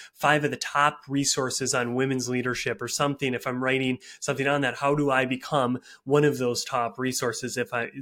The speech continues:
I think that's where, so it is, to your point, evolving so quickly or just so kind of u-, ubiquitously, if that's a word,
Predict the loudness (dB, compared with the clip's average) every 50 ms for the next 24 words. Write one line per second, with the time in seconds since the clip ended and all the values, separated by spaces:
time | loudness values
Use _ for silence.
0 | -8 -4 -2 -2 2 2 2 2 4 2 2 2 0 0 2 2 2 0 -2 -8
1 | -12 -4 0 4 6 8 8 8 8 8 8 8 6 4 2 0 0 0 0 -2
2 | -4 -4 -2 0 2 2 0 0 -2 -4 -4 -2 2 2 4 4 2 2 0 0
3 | 0 -2 -2 -2 -2 0 0 -2 0 2 2 2 4 4 2 2 0 0 0 0
4 | 2 4 6 4 4 4 0 -6 -16 _ _ _ _ _ _ _ _ _ _ -2
5 | 0 2 2 2 0 -4 -12 -18 -20 -20 -20 _ _ -10 -6 -6 -6 -6 -6 -8
6 | -6 -6 -4 0 0 0 0 0 0 0 2 2 2 2 0 0 0 0 2 2
7 | 0 0 -4 -8 -10 -8 -6 -4 -4 -4 -2 -2 -2 0 0 -2 -2